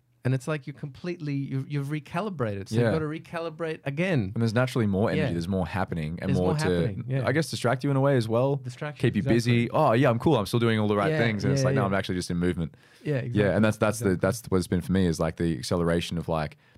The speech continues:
Speaker 2: dude, since the release for the past two months, it's been, it's been insane.
Speaker 1: Mm.
Speaker 2: Yeah, all, all po-, very positive things,
Speaker 1: Mm.
Speaker 2: but certainly keeping, like, my energy levels in check and trying to keep the practice I had in lockdown as far as staying present and, and, um,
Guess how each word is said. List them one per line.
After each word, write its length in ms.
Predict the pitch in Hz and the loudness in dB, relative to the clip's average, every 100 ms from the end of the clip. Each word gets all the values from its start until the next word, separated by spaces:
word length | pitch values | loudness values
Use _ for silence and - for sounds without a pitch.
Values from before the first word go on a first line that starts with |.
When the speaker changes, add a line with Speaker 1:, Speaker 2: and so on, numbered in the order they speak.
| - | -2
Speaker 2:
dude, 160 | 123 | -2
since 200 | - 120 | 0 0
the 80 | 131 | 2
release 340 | 104 85 113 - | 2 2 2 0
for 80 | |
the 80 | 95 | -2
past 260 | 87 90 - | 0 -2 -2
two 120 | 90 | -2
months, 260 | 90 95 - | 0 -2 -6
it's 80 | |
been, 220 | - 92 71 | -6 -6 -4
it's 140 | - | -6
been 180 | 92 80 | -6 -4
insane. 640 | 82 - 90 95 82 90 - | -4 -4 -2 -2 -2 -6 -10
Speaker 1:
Mm. 60 | 110 | -6
Speaker 2:
Yeah, 80 | 107 | 0
all, 180 | 90 107 | 2 4
all 100 | 107 | 2
po-, 220 | 80 98 | 2 -2
very 240 | 87 101 95 | 0 0 2
positive 400 | 90 87 85 - | 0 -2 -4 -2
things, 360 | 98 87 82 | -2 -2 -4
Speaker 1:
Mm. 240 | - 123 107 | -8 -8 -6
Speaker 2:
but 140 | - 92 | -4 -2
certainly 320 | - 98 92 | 0 0 0
keeping, 280 | 90 85 87 | -2 -2 -2
like, 300 | 85 78 - | -2 -4 -4
my 160 | 87 85 | -2 0
energy 260 | 82 85 | 0 0
levels 320 | 82 82 80 85 | 0 0 -2 -4
in 60 | |
check 200 | 82 85 | -2 -2
and 60 | 85 | -2
trying 120 | 98 87 | -4 -2
to 40 | |
keep 160 | - - | -4 -6
the 60 | |
practice 360 | - 82 - 82 | -4 -6 -6 -4
I 80 | 78 | -4
had 140 | 85 | -2
in 100 | 85 | -2
lockdown 380 | 82 80 82 80 | -4 -4 -6 -6
as 80 | 73 | -6
far 200 | 82 80 | -4 -4
as 100 | 78 | -4
staying 320 | 87 85 78 - - - | -4 -4 -4 -10 -20 -8
present 380 | 87 85 80 69 | -2 -2 -2 -6
and, 280 | 80 80 76 | -8 -6 -8
and, 240 | - 82 78 | -8 -6 -6
um, 400 | 76 73 73 | -6 -6 -8